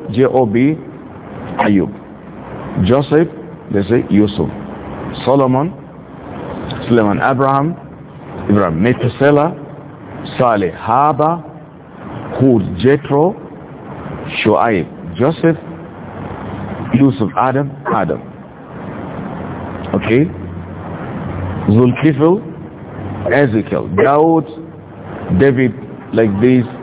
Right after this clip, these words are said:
like this, like this. So, wa Ayyuba, remember Job, Prophet Ayyub.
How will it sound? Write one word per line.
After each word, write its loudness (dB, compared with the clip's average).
like 2
this, 4
like 0
this. -8
So, 4
wa 4
Ayyuba, 6
remember 2
Job, 0
Prophet -2
Ayyub. 4